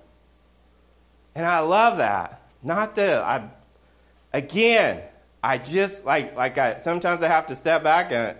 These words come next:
and ask him, "Am I anti-rapture? Am I anti-second coming? Am I?" I'm not. Trust me, we can't even agree on when he's coming back. We, we got pre, we got mid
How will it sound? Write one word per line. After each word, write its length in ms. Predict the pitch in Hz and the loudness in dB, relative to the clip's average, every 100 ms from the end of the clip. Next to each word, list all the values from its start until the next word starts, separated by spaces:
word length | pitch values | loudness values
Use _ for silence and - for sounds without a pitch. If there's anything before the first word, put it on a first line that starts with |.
| - | -6
and 300 | 113 110 98 - _ _ _ _ | -4 -4 -8 -16 _ _ _ _
ask 340 | 117 139 143 - | 2 2 2 0
him, 300 | 113 104 - - _ | -4 -4 -6 -16 _
"Am 140 | 98 | -8
I 160 | 151 254 | -6 -6
anti-rapture? 880 | 262 247 240 233 254 - 269 254 185 | -8 -6 -2 -2 -2 -6 -12 -12 -12
Am 80 | 131 | -8
I 120 | 165 | -6
anti-second 800 | 254 254 254 220 - 240 240 220 | -6 -6 -6 -6 -6 -8 -6 -6
coming? 360 | 214 220 247 175 | -2 -2 -2 -2
Am 100 | 165 | -2
I?" 280 | 233 240 - - | -2 -4 -10 -6
I'm 180 | 139 185 | -4 2
not. 560 | 294 381 226 98 - - _ _ _ _ _ | 6 6 4 2 -8 -20 _ _ _ _ _
Trust 340 | - 262 294 - | 0 2 2 -2
me, 200 | 175 131 - _ _ _ _ | -6 -6 -16 _ _ _ _
we 220 | 202 247 | -6 -6
can't 320 | 240 233 226 | -4 -2 0
even 280 | 220 208 196 | 0 -2 -2
agree 420 | 180 180 185 202 | -2 0 0 2
on 180 | 196 185 | 0 0
when 200 | 208 269 | 0 0
he's 200 | 302 254 | 0 -2
coming 320 | - 147 113 92 | -2 -2 -2 -2
back. 400 | 78 71 - - _ _ _ _ _ _ _ _ _ | -2 -2 -8 -20 _ _ _ _ _ _ _ _ _
We, 280 | - 196 214 | -4 -2 -2
we 220 | 208 214 | -2 -2
got 340 | 190 165 - - | 2 2 2 -2
pre, 540 | 196 226 226 226 - - _ _ _ _ | 0 0 0 -4 -12 -20 _ _ _ _
we 140 | 131 | -2
got 320 | 147 127 120 | 2 2 0
mid 480 | 156 214 226 226 220 | 0 2 4 2 0